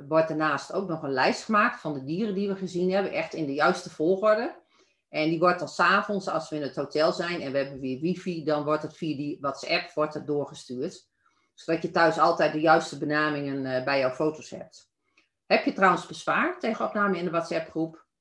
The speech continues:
Dat kunnen we ons voorstellen. Eh, laat het dan even van tevoren weten. Dan zorgen we dat bepaalde informatie op een andere manier bij jou komen.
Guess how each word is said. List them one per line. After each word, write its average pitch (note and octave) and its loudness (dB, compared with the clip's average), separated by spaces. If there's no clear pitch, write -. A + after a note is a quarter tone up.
Dat - -16
kunnen F3+ 4
we C#3 -2
ons C3+ -6
voorstellen. F3 -4
Eh, D3+ 2
laat F3+ 6
het E3 -6
dan F3+ 6
even E3 4
van D#3 0
tevoren D#3 -2
weten. D#3+ 0
Dan D#3+ 2
zorgen E3+ 4
we D3 -4
dat C#3+ 2
bepaalde C#3+ 2
informatie C#3+ -2
op B2+ -4
een C3 -6
andere C#3+ -4
manier C#3 -4
bij C3 -8
jou C3 -8
komen. B2+ -10